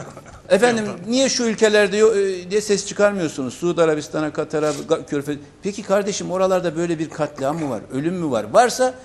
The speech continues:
Speaker 2: ve ses çıkarmıyorsak söyle. Otuz bin insan ölmüş. Hala savunmuyorum diyor ama bir kere kınadığı varit değil. Heyetler göndermiş ki, e,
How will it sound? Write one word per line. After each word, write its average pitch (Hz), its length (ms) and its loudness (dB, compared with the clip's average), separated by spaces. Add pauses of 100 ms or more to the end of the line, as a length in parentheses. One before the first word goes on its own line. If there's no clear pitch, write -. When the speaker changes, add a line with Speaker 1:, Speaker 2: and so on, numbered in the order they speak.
(180)
Speaker 2:
ve 180 100 4
ses 196 220 -2
çıkarmıyorsak 202 580 -4
söyle. 226 340 -2 (1200)
Otuz 190 380 0
bin 185 80 0
insan 185 360 0
ölmüş. 180 400 -4 (100)
Hala 254 340 4
savunmuyorum 254 680 4
diyor 254 100 6
ama 240 200 4
bir 349 160 2
kere 214 200 4
kınadığı 214 400 0
varit 202 380 2
değil. 240 160 -8 (420)
Heyetler 202 440 4
göndermiş 160 640 -2 (340)
ki, 190 200 -4 (480)
e, 147 220 -2